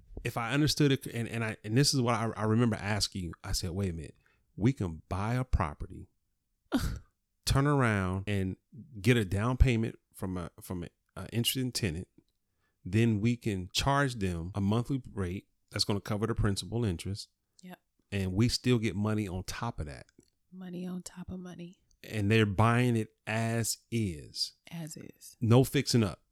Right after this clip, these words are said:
Speaker 2: No fixing up.
Speaker 1: I mean,
Speaker 2: No monthly maintenance.
Speaker 1: no monthly maintenance, no calls, no toilet being broken. Uh,
Speaker 2: Nothing.
Speaker 1: you know, miss, you know, can you come and fix the, the rattle? Can you
Speaker 2: Nada.
Speaker 1: come and fix the light? None of that.
Speaker 2: Nothing.
Speaker 1: So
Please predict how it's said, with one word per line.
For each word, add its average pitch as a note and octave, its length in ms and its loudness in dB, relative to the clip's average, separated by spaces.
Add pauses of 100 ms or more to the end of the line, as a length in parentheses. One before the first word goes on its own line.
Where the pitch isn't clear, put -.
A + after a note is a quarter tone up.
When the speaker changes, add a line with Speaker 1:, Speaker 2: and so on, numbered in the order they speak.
Speaker 2:
No D#3+ 180 -12
fixing - 440 -14
up. E3 160 -14 (440)
Speaker 1:
I G#2 100 -2
mean, F#2+ 400 0 (320)
Speaker 2:
No E3 180 -2
monthly D#3 400 -6
maintenance. C#3+ 540 -10
Speaker 1:
no A2+ 160 4
monthly B2 340 4
maintenance, A#2+ 480 2
no - 160 -2
calls, A#2 600 2
no G2 140 -4
toilet A#2+ 380 2
being A2+ 220 2
broken. G#2+ 560 2 (180)
Uh, D#3 220 -4
Speaker 2:
Nothing. - 200 -4
Speaker 1:
you G#2+ 60 0
know, E2+ 160 -4
miss, - 320 -2 (140)
you - 240 -12
know, G2 120 -6
can A#2 160 -2
you A2 60 -2
come A#2 200 -2
and G#2+ 80 -4
fix - 240 -4
the, G#2 260 -2
the G2+ 120 -2
rattle? A2 480 0 (260)
Can F3 100 -6
you C3 40 2
Speaker 2:
Nada. B2 120 0
Speaker 1:
come C#3 80 4
and A#2+ 100 2
fix - 140 -4
the D2 120 -12
light? A2 400 -2 (400)
None B2 300 6
of F#2 60 2
that. D#2+ 180 -6 (240)
Speaker 2:
Nothing. D#3 360 -6 (240)
Speaker 1:
So G2+ 420 2